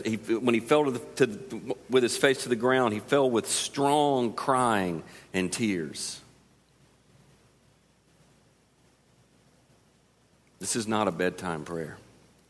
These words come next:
What you have here is the Lord Jesus first falling to his knees, then lying flat on the ground on his face, crying out loud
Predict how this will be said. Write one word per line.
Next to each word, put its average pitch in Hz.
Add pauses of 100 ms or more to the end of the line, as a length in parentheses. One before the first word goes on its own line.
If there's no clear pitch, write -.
(1200)
What 101
you 135
have 131
here 95
is 95
the 95
Lord 101
Jesus 98 (280)
first -
falling 131
to 127
his 110
knees, 117
then 139
lying 131
flat 147
on 147
the 135
ground 117
on 151
his 147
face, 113
crying 165
out 139
loud 117